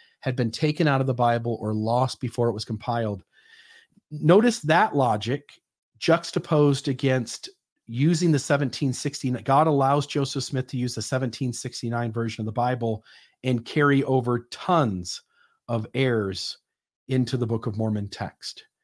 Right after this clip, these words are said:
Uh, so juxtapose those two. All right, next one,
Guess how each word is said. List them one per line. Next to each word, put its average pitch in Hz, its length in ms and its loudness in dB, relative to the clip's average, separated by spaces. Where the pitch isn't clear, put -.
Uh, 95 160 -8
so 107 160 -6
juxtapose 107 680 -6
those 98 260 -8
two. 76 260 -12
All 139 80 4
right, 117 220 2
next 135 460 0
one, 180 380 2